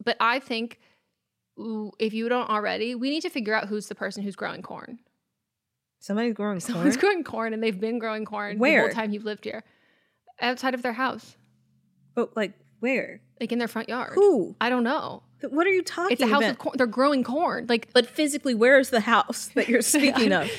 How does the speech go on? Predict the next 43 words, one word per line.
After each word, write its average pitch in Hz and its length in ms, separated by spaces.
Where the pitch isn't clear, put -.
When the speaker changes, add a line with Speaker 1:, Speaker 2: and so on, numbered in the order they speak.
Speaker 1:
S-, - 200
in 311 320
the 349 60
vicinity 277 680
of 202 220
where 233 240
I 226 120
turn. - 460
So - 120
there's, 254 180
like, 262 140
three 294 280
different 320 260
options 214 640
of 214 400
streets - 680
that 240 160
it 226 80
would 220 160
be. 233 440
And 233 80
I'm 240 160
gonna 262 160
do 247 260
when, 214 300
when 214 360
Mott's 208 300
picks 294 220
me 294 120
up - 280
and 220 120
we 214 100
leave, 208 460
I'm 233 160
gonna 254 200
have 226 260
us 226 180
do 226 400
a 233 60
loop-de-loop 233 600
around 226 500
to 254 100
see 202 400